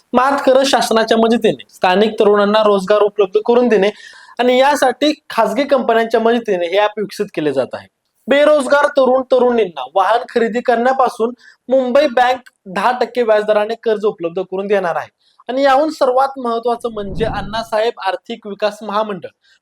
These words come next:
भटके विमुक्त महामंडळ, ओबीसी महामंडळ आणि एमएसडीसी यासारख्या सरकारी संस्थांकडून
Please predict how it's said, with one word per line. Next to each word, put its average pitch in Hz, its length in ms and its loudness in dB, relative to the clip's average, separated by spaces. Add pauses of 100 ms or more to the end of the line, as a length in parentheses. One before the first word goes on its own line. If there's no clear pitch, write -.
भटके 247 400 -2
विमुक्त 262 440 -4
महामंडळ, 214 540 -4 (320)
ओबीसी 277 460 -4
महामंडळ 226 560 -2 (360)
आणि 240 260 -4 (420)
एमएसडीसी 262 880 -2
यासारख्या 220 500 -2
सरकारी 214 460 -4
संस्थांकडून 240 720 -6